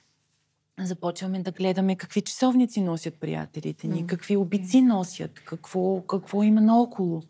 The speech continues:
Speaker 1: И една много добра техника, в която можем да учим, ще я дам съвсем конкретна,
Speaker 2: Мгм.
Speaker 1: ако нямаш нищо против.
Speaker 2: Да, ще се радвам.
Speaker 1: А, кога,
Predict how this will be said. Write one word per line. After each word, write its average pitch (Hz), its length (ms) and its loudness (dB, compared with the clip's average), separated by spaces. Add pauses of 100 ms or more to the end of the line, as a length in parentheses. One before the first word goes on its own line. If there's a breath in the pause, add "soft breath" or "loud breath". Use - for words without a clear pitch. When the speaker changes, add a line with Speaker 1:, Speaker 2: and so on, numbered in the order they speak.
(600 loud breath)
Speaker 1:
И 220 100 8
една 220 260 4
много 226 280 4
добра 185 300 0
техника, 214 460 0
в 214 60 -12
която 220 300 0
можем 202 380 4
да 185 100 2
учим, 196 480 2
ще - 240 -6
я 190 80 0
дам 185 220 2
съвсем 185 380 -4
конкретна, 208 480 2
Speaker 2:
Мгм. 220 60 6
Speaker 1:
ако 214 220 0
нямаш 214 360 4
нищо 202 280 -2
против. 202 520 -4
Speaker 2:
Да, 190 120 -2
ще 180 160 -10
се 175 140 -6
радвам. 175 260 -8 (720 soft breath)
Speaker 1:
А, 208 280 2 (260)
кога, 196 240 -2